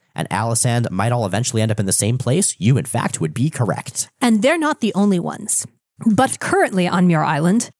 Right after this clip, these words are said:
Speaker 2: Moira MacTaggert is busy having a hell of an argument with another character who hasn't graced the pages of Uncanny X-Men in a while, and that is the one and only Magneto.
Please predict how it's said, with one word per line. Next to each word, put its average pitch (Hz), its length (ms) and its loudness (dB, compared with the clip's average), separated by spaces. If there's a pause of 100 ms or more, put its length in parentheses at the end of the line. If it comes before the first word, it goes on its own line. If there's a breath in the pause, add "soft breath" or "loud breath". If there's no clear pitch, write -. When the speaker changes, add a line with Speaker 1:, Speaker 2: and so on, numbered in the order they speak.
(200)
Speaker 2:
Moira 339 320 6
MacTaggert 247 540 0
is 185 180 2
busy 247 440 4 (100)
having 220 340 2
a 214 140 2
hell 370 360 2
of 240 60 2
an 208 80 2
argument 196 420 0
with 226 220 2
another 226 280 4
character 208 360 0
who 240 140 0
hasn't 339 380 0
graced 233 200 2
the - 80 -2
pages 220 240 0
of 202 80 2
Uncanny 208 400 2
X-Men 190 320 0
in 208 120 6
a 220 60 6
while, 262 300 2
and 214 160 2
that 233 200 2
is 262 120 2
the 190 120 0
one 185 160 4
and 233 100 4
only 180 280 6
Magneto. 180 640 0